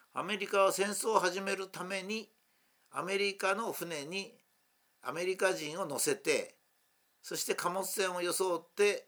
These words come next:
イギリスに向かって、そのイギリスに向かったアメリカ人を殺して、そのイチャモンをつけて第一次世界大戦に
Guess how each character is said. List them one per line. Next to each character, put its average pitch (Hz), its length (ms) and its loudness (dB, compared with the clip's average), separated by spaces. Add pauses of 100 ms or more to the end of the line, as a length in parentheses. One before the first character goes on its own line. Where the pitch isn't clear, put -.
(120)
イ 131 100 -10
ギ 151 120 0
リ 156 80 -2
ス 151 140 -6
に 139 100 -10
向 135 100 -10
か 135 140 0
っ - 180 -8
て、 190 300 0 (560)
そ 185 160 -4
の 214 140 -2
イ 180 80 -4
ギ 185 100 -2
リ 190 80 2
ス 185 140 -4
に 180 80 -8
向 170 100 -10
か 170 140 0
っ 170 120 -4
た 156 140 2
ア 151 40 2
メ 170 120 -4
リ 185 120 0
カ 185 180 0
人 147 280 -8
を 170 180 -4
殺 160 280 0
し - 220 -2
て、 214 320 2 (520)
そ - 140 -6
の 220 100 0
イ 202 100 0
チ 202 120 4
ャ 196 60 4
モ 190 100 0
ン 190 40 0
を 185 60 -2
つ - 80 -4
け 185 140 2
て 202 180 4
第 151 200 4
一 147 80 -6
次 131 120 -6
世 113 60 -8
界 127 200 0
大 113 200 -4
戦 113 240 -6
に 185 180 -8